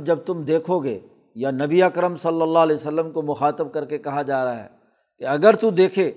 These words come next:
إِذْ وُقِفُوا عَلَى النَّارِ، جب یہ جہنم کے کنارے کھڑے ہوں گے،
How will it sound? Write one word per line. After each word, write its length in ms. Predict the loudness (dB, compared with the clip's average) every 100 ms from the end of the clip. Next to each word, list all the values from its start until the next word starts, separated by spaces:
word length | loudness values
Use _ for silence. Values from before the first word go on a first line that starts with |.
| -10 _ _ _ _ _ _
إِذْ 180 | 0 2
وُقِفُوا 680 | 4 4 4 0 2 2 2
عَلَى 120 | 2
النَّارِ، 440 | -2 2 4 2 -2 -14 _ _ _ _
جب 260 | -6 -6 -2
یہ 140 | -2
جہنم 500 | -2 -6 -6 -6 -6
کے 120 | -8
کنارے 360 | -6 -2 0 0
کھڑے 260 | -2 -2 -2
ہوں 200 | -4 -8
گے، 160 | -14